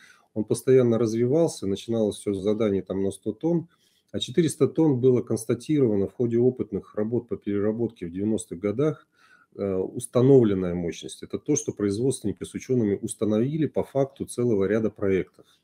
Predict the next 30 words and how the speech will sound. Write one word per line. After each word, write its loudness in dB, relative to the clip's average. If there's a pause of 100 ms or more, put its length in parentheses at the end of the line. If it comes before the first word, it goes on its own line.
(300)
Вот -10
отту-, -2
отсюда 0
появилась 0
величина -2
четыреста -6
тонн. -12 (840)
И 4
завод 4
Р 4
Т 6
один, 4
он 4
постоянно 4
апробировал 4
те -4
или 2
иные 4
технологии, 0
которые 0
предполагалось, -2
э, -2
дальше -2
применить 2
на 0
следующем 0
заводе 0
Р 0
Т -2
два. -6